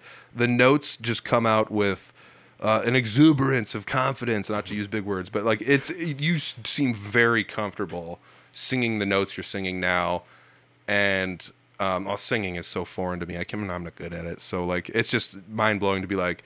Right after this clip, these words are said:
I've got to watch you f-, through the course of, uh, two and a half years. Like you said, you're not a classically trained singer, but I got to watch you progress to the point where it's like,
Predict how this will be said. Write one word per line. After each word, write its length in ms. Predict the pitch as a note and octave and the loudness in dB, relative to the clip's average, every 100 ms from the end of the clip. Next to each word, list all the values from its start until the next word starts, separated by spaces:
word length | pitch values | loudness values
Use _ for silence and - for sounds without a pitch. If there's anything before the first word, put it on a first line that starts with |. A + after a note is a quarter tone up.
| - - - | -20 -10 0
I've 140 | F#3 | 2
got 120 | G#3+ | 4
to 60 | C#3+ | 4
watch 300 | C3 C3 - | 4 4 4
you 140 | B2+ A#2+ | 0 0
f-, 160 | - | -4
through 140 | - A#2+ | -4 -4
the 80 | A2 | -2
course 320 | A#2+ A2+ - | 0 0 0
of, 280 | G2 F2+ - - - - _ _ - | -2 -4 -16 -20 -20 -20 _ _ 2
uh, 260 | G#2+ G#2 G2 | 4 4 2
two 180 | - D#3 | 2 4
and 80 | B2 | 4
a 40 | |
half 300 | B2 B2 - | 6 4 4
years. 340 | B2 B2 A2+ G#2+ | 2 4 2 2
Like 200 | A2+ A#2 | 0 2
you 60 | |
said, 220 | B2+ A#2 | 2 2
you're 100 | G2+ | 4
not 180 | D#3 C3+ | 4 2
a 20 | |
classically 420 | - A#2 A2 - G#2+ | 2 2 2 0 -2
trained 240 | A2 G2 | -2 -2
singer, 340 | - B2+ A#2 G2 | -2 0 0 2
but 120 | A#2+ | 2
I 40 | |
got 120 | C#3 | 2
to 60 | B2+ | 2
watch 200 | A2+ A2+ | 0 0
you 60 | A2+ | -4
progress 320 | A2+ G#2+ - | -2 -2 -2
to 60 | |
the 80 | G2+ | -6
point 180 | - G2+ | -4 -2
where 60 | G2 | 0
it's 100 | - | 2
like, 240 | G2 | 2